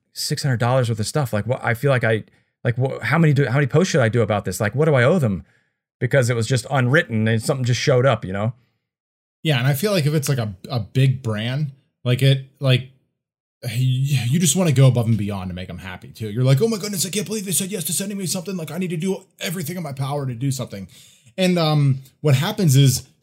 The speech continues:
Speaker 2: you, you either, you either set a completely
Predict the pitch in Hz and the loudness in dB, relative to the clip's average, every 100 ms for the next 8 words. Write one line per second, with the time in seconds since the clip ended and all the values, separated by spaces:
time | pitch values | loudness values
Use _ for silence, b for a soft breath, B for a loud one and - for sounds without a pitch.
0 | - 156 147 147 156 135 120 117 _ - | -2 4 6 6 6 4 2 -2 _ -18
1 | - _ _ _ 180 156 147 135 - 147 | -18 _ _ _ -2 2 2 2 0 0
2 | 131 131 - 202 220 190 135 | 0 0 -2 -4 -2 -2 -2